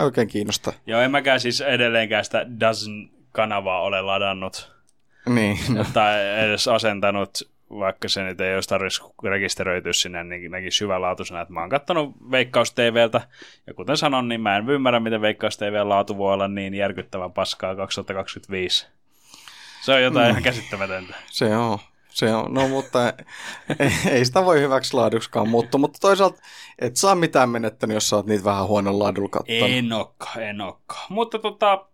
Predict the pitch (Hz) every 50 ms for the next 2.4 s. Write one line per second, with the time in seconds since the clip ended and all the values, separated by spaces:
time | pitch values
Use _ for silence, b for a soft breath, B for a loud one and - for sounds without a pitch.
0 | _ _ _ _ _ _ _ - - 196 190 - 165 147 147 - 220 220 - -
1 | - 190 180 185 180 180 - 180 175 170 - 170 165 160 160 156 156 156 151 156
2 | 151 - _ - 156 - -